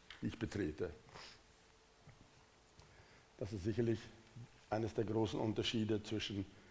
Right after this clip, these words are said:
Religion und Glaube an Jesus. Das Wort Religion mag ich ganz und gar nicht. Es sei denn, es sei denn, dass ich diesen ganzen Ismus beschreibe. Hinduismus und Buddhismus und was weiß ich, was für Ismus und Mismus gibt's da alles da.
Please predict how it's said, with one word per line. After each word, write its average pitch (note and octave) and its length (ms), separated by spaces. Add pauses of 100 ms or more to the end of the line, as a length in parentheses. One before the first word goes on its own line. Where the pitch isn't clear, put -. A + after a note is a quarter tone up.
(100)
Religion C3 960
und C3 160
Glaube B2 280
an A2+ 140
Jesus. F2 300
Das - 180
Wort B2 180
Religion G#2 520
mag G2+ 280
ich G#2+ 160
ganz A#2 280
und G#2 100
gar F2 200
nicht. C#2 180 (500)
Es - 200
sei A2 120
denn, G#2+ 320
es - 80
sei A2 120
denn, A#2 220
dass - 200
ich - 100
diesen G#2 240
ganzen G#2 440 (520)
Ismus C3 560
beschreibe. F2+ 680
Hinduismus A2+ 640
und F2+ 200
Buddhismus G#2+ 640
und G2 200 (880)
was D#3 240
weiß C3 240
ich, A#2+ 140
was B2 180
für A#2+ 260 (160)
Ismus A2+ 540
und G2 200
Mismus G2+ 600
gibt's - 220
da - 80
alles E2+ 220
da. G#2+ 180